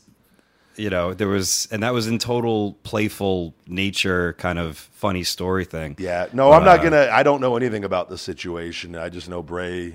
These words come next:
Speaker 2: has always been somebody I've been very, you know, gotten along with great up there, and I've known him all the way from developmental. And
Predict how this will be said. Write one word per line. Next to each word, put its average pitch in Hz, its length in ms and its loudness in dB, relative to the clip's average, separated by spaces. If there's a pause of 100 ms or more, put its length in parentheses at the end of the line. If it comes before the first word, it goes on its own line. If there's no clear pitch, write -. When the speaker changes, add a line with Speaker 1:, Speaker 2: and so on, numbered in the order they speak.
Speaker 2:
has 85 160 -16
always 87 280 -6
been 87 180 -12
somebody 87 340 -10
I've 85 80 -6
been 85 160 -12
very, 85 440 -8 (320)
you 82 100 -16
know, 71 300 -16 (340)
gotten 98 240 -6
along 92 280 -4
with 82 180 -12
great 82 280 -12
up 76 140 -18
there, 82 260 -8
and 78 160 -14
I've 80 140 -12
known 85 200 -10
him 82 140 -14
all 82 120 -10
the 82 60 -12
way 80 140 -12
from 78 160 -20
developmental. 78 640 -14
And 76 80 -20